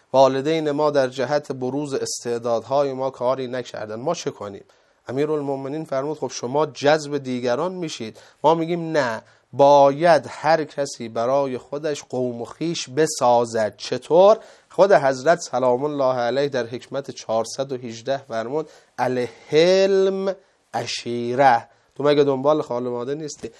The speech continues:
صبر بالاترین عشیره و قوم و خویش هست برای تو. تو اگر صبور باشی، قوم و خویش بزرگی برای خودت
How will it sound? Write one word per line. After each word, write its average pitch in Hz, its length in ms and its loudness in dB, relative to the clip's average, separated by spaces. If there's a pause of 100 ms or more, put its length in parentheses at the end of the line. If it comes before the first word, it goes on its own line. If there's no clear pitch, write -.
(320)
صبر 175 380 6
بالاترین 127 840 -2
عشیره 120 640 -6 (220)
و 127 40 -4
قوم 123 380 -4
و 117 40 -4
خویش - 340 -6
هست 113 280 -6
برای 107 360 -6
تو. 120 140 -8
تو - 340 -4
اگر 175 240 6 (180)
صبور 156 420 0
باشی، 131 380 -4
قوم 131 380 -4
و - 20 -6
خویش 170 360 -8
بزرگی 127 680 -2
برای 120 420 -4
خودت 123 340 -2